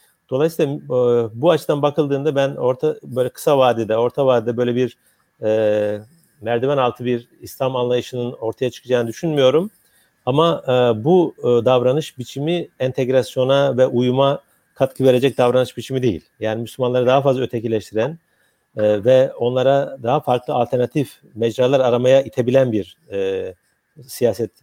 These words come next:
olabilir diye düşünüyorum. Ki ayrıca şunu da biliyoruz zaten, e, dedik ki küresel bir dünyadayız. Yani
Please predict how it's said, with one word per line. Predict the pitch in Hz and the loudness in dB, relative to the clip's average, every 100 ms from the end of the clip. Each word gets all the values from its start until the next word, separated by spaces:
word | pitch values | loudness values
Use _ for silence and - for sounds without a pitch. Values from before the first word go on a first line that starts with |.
| _ _ | _ _
olabilir | 110 107 101 98 | -4 -4 -4 -4
diye | 107 | -6
düşünüyorum. | 92 - 107 113 180 208 _ _ _ _ | -6 -12 -6 -6 -8 -12 _ _ _ _
Ki | - | 2
ayrıca | 151 147 139 | 2 2 0
şunu | - 147 | 0 2
da | 135 131 - - | 2 2 -6 -12
biliyoruz | 123 151 143 120 147 | -4 2 4 4 0
zaten, | 120 110 156 170 - _ 117 | 0 0 -2 -4 -8 _ -8
e, | 110 110 107 107 107 131 _ _ _ | -4 0 0 -2 -4 -8 _ _ _
dedik | 156 208 | -10 -6
ki | 120 | -6
küresel | - 147 - 165 151 | 0 -2 2 0 0
bir | 147 | -4
dünyadayız. | 151 151 151 139 92 | 0 2 4 2 0
Yani | 104 123 123 120 | -2 -2 -2 -4